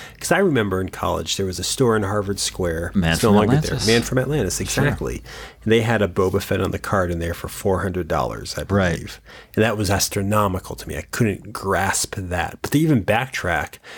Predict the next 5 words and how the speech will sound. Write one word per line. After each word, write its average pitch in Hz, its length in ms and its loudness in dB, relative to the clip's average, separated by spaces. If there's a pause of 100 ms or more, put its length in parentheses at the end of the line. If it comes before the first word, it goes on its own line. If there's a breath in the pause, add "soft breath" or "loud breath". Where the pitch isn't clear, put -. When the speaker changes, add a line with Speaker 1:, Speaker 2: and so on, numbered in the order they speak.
(440 loud breath)
Speaker 1:
I 113 120 2
remember 104 680 2
in 101 180 -4
nineteen 104 400 0
eighty-four, 90 960 0